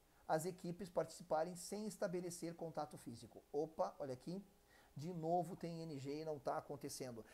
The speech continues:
Será que agora, no final do texto, você tá convencido de que nem tudo que tem N G tá acontecendo? E olha que interessante que foi a leitura desse texto, né?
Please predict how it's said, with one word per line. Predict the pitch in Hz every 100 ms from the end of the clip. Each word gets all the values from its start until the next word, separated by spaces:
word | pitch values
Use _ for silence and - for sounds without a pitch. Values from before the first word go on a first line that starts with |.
| -
Será | - 202
que | 208
agora, | 160 120 165 165 156
no | 147
final | - 147 147
do | 151
texto, | - 156 143
você | - 156
tá | 151
convencido | - 160 135 - 160 139 - - -
de | 170
que | 175 202
nem | 196 202 214 214
tudo | - 214 208 190
que |
tem | 180 196
N | 185
G | 175 196
tá | 165
acontecendo? | 160 156 - 185 110 - - - - - - - - - - -
E | 165
olha | 208 339
que | 233
interessante | 214 196 196 202
que | -
foi | - 185
a |
leitura | 170 196 190
desse | 180 165
texto, | 147 120 -
né? | 123 156